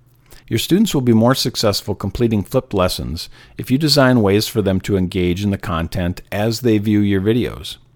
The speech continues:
Here are some options to consider. Edpuzzle. Embed questions directly into your video with this tool.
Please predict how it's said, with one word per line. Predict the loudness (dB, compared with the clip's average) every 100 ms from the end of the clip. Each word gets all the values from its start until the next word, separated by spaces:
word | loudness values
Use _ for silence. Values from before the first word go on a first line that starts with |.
| _ _ _ _ _ _ -10
Here | -2 -2
are |
some | 0 0
options | 0 -2 -4 -8
to | -8
consider. | -10 -8 -6 -8 -10 -20 _ _ _ _ -20 _ _ -6
Edpuzzle. | -4 -2 -2 -4 -8 -16 -20 -20 _ _ _ _ _ _ _ _ _
Embed | -8 -4 0 0 0
questions | -2 -2 0 -4 -4
directly | -6 -2 -2 -2 -2 0
into | -2 -2 -4
your | -4
video | 0 0 0
with | -2 -6
this | -10 -10
tool. | -8 -8 -8